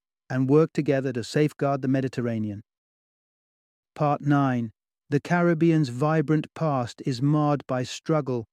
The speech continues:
urging a compassionate U S intervention. The Caribbean's history is painted with vivid strokes of sixteenth century pirates. Many of these swashbuckling renegades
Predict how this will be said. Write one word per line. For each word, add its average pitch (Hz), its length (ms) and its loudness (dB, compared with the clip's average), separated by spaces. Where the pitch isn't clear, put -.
urging 160 340 4
a 135 80 2
compassionate 147 760 -2
U 151 200 2
S 135 160 -2
intervention. 135 800 -2
The 139 80 -2
Caribbean's 170 640 2
history 147 580 0
is 147 140 -2
painted 170 480 2
with 139 160 0
vivid 160 380 2
strokes 151 500 -2
of 123 100 -6
sixteenth 156 520 -2
century 139 420 0
pirates. 143 680 -4
Many 185 300 6
of 147 160 0
these 156 360 4
swashbuckling 156 920 0
renegades 143 640 2